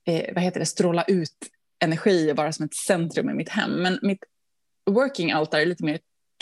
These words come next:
tomt, och där sitter jag och lägger kort. Alltså det är därför jag vill ha lite mer plats på det och sådär. Och det altaret är dedikerat till Rhiannon, för det är den gudinna som jag går med just nu. Som jag liksom,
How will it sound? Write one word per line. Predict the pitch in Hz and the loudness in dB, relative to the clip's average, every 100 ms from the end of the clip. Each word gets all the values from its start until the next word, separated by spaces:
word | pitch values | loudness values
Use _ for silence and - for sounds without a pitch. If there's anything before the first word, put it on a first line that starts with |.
| - | 2
tomt, | 196 196 202 190 - - - | 2 2 -2 -6 -8 -10 -2
och | 151 160 - - - - - - - - - | -2 -2 -8 -10 -10 -10 -18 -18 -18 -20 -10
där | 175 190 180 180 175 180 - - | 0 4 4 2 0 -4 -8 -12
sitter | - - 190 _ _ 180 | -6 -4 -6 _ _ 0
jag | 180 170 170 | 2 2 2
och | |
lägger | 156 147 151 | -2 -4 -8
kort. | - 196 190 - | -4 -2 -2 -4
Alltså | 170 175 | -4 0
det | |
är | 180 | 2
därför | 185 180 | 2 0
jag | 151 | -2
vill | 160 | -2
ha | 165 | -2
lite | 160 151 | -4 -4
mer | |
plats | 143 185 - - - | -4 -4 -4 -8 -8
på | - | -8
det | - | -8
och | 87 | -4
sådär. | - 90 - - - - - | 0 -2 -4 -18 -20 -10 -2
Och | 185 170 - - | 0 -2 -10 0
det | 226 214 226 220 - - | 4 4 2 0 -10 -4
altaret | 202 175 165 156 | 0 0 0 -2
är | - | -2
dedikerat | 160 151 160 170 143 160 | -2 -2 -2 -2 -2 0
till | 160 160 | 0 4
Rhiannon, | 220 233 170 147 - 196 | 4 4 0 -2 -2 -2
för | 190 175 | 0 2
det | 190 | 2
är | 196 | 2
den | 165 160 | 0 -2
gudinna | 160 165 - 196 175 220 247 | -2 -2 0 2 4 4 4
som | 196 170 | 0 -2
jag | 156 147 147 160 | -2 0 -2 -4
går | - 180 302 262 - - | -8 -2 2 2 2 -2
med | - - - 196 _ _ | -6 -6 -6 -6 _ _
just | - 165 - | -4 -4 -4
nu. | - - 180 _ - - - | -6 -6 -8 _ -20 -20 -10
Som | - 180 | -2 0
jag | |
liksom, | 156 170 | 0 0